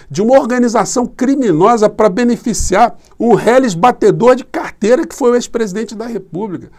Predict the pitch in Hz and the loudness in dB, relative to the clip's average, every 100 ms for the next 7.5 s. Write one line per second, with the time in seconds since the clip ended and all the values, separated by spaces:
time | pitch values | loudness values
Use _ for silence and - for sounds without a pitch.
0 | - 262 381 427 440 415 320 247 262 269 | -4 2 4 4 2 2 2 0 -4 -2
1 | 240 220 170 202 269 214 196 220 190 214 | -2 -2 0 0 -2 -2 0 2 0 0
2 | 214 208 190 202 185 185 202 180 - - | -2 -2 -6 -10 -12 -8 -6 -6 -8 -8
3 | 160 202 220 247 196 285 - 190 190 196 | -4 -4 -2 -4 -2 -4 -4 -2 0 0
4 | 165 - 226 233 - 107 - - - - | -2 -2 -2 -2 -6 -10 -12 -20 -20 -6
5 | 180 180 170 175 170 165 160 175 160 151 | -2 -2 0 0 2 0 0 2 2 4
6 | 202 220 - 156 160 156 156 165 147 190 | 2 0 -4 -4 -4 -2 -4 0 0 2
7 | 254 247 185 127 107 | -2 -2 -2 -2 -4